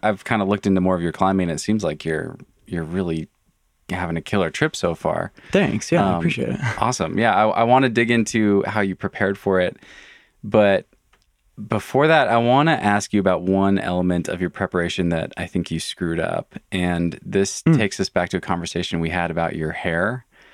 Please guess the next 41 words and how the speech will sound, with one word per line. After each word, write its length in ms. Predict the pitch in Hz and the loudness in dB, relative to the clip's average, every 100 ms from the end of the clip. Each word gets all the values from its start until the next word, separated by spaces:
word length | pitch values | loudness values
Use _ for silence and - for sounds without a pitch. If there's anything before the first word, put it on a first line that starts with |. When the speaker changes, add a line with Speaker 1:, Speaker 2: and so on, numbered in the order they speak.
| _ _ _ - | _ _ _ -16
Speaker 2:
<laughs> 20 | - | -10
Speaker 1:
Can 920 | - 117 160 156 170 143 156 - 127 | -2 4 6 6 4 2 0 2 2
you, 300 | 131 - 160 | 4 4 4
can 180 | 165 135 | 4 2
you 120 | 143 | 2
tell 280 | - 131 131 | 4 4 4
me 380 | 131 127 123 - - 151 - | 4 2 2 0 0 0 -2
what 180 | 117 107 | 0 2
your 100 | 92 | 2
hair 160 | 92 | 2
looked 180 | 95 101 | 2 0
like 240 | 104 104 - | 0 0 -2
a 60 | |
few 180 | - 107 | 0 2
weeks 240 | 107 104 | 2 0
ago? 320 | 113 117 123 117 _ - - - | -2 0 -2 -4 _ -20 -20 2
Speaker 2:
Ooh, 240 | 156 139 117 | 4 6 6
it 240 | 135 147 | 6 6
was, 640 | 156 147 147 139 127 - - - - - | 6 6 6 6 2 0 -4 -6 -4 2
um, 320 | 123 117 110 | 4 4 4
a 100 | 110 | 4
lot 340 | 107 127 190 | 4 4 6
longer 380 | 147 139 147 131 | 6 6 4 4
than 160 | 120 107 | 4 2
it 80 | |
currently 440 | - - 110 101 98 | 0 2 4 4 4
is. 240 | 104 156 139 | 6 8 8
<laughs> 100 | 127 | 6
Yeah. 220 | 160 175 - - - _ - 254 262 220 151 | 6 6 4 -4 -20 _ -2 2 2 -2 -4
Yeah. 360 | 131 143 123 101 - - | 4 6 6 2 -2 0
Um, 520 | 131 117 113 110 104 - _ _ | 2 4 4 4 2 -4 _ _
yeah, 180 | 123 113 | 4 4
I 60 | 110 | 4
think 320 | - 135 - | 2 2 4
my, 240 | 123 117 | 4 4
uh, 280 | 110 110 107 | 4 6 4
my 120 | 107 107 | 4 0
screw 280 | - 123 | 0 0
up 100 | 110 | 0
there 200 | - 104 | 0 0
was 320 | 107 104 - | 0 -2 -6